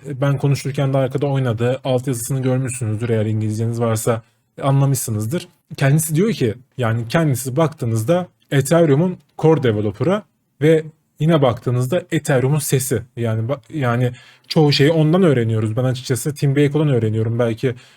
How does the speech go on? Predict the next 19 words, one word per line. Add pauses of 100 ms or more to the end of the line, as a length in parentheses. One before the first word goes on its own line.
(140)
e,
başkası
başkasını
takip
ediyordur
ama, (400)
e,
ben
Tim
Bacon'u
takip
ediyorum. (280)
Vallahi
Vitalik'ten
çok
konuşuyor.
E,
daha
fazla,